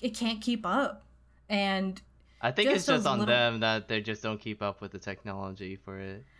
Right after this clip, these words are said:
Speaker 1: I don't know, 'cause, like, even, like, the more, like, higher end animes, like, even Dorohedoro, which is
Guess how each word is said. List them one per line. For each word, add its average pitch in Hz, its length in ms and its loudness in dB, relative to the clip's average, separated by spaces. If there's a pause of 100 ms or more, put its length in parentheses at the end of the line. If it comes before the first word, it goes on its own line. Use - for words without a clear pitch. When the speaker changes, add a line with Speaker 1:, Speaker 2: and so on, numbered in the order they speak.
(540)
Speaker 1:
I 247 140 -2
don't 254 180 0
know, 196 420 4
'cause, 196 280 -2
like, 180 460 -2 (280)
even, 254 380 0
like, 202 240 0
the 190 240 -2 (100)
more, 202 360 2
like, 180 200 0
higher 202 340 2
end 185 260 0
animes, 175 640 0
like, 180 220 -2
even 330 300 0
Dorohedoro, 196 880 -2
which 190 300 -2
is 196 360 -2